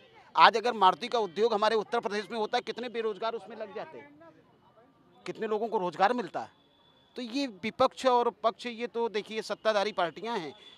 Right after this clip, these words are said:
कोई इधर से कोई उधर से कुछ ना कुछ तो अपना आदमी करता ही है,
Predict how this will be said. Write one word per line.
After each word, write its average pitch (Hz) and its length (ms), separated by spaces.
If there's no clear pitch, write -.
कोई 226 220
इधर 208 200
से 214 180
कोई 208 220
उधर 196 220
से 208 140
कुछ 214 240
ना 214 80
कुछ 202 240
तो 214 60
अपना 190 200
आदमी 180 260
करता 170 280
ही 180 160
है, 180 240